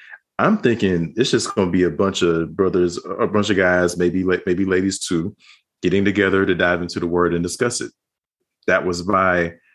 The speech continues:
that's what I thought it would be, and most rational people would come to that conclusion.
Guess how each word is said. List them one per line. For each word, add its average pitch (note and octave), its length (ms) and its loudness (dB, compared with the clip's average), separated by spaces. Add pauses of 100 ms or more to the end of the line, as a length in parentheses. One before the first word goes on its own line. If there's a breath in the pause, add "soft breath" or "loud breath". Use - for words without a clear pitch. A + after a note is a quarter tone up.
(200 soft breath)
that's G#2 160 -2
what G#2+ 100 2
I D#2 60 0
thought B2 240 2
it B2+ 100 2
would E2+ 140 0
be, F2 280 -4
and F2+ 180 -2
most G#2 280 -2
rational G2 320 0
people B2 320 -2
would D#2 140 -4
come F#2 180 -2
to E2 60 -2
that D2+ 180 -2
conclusion. D2 540 -4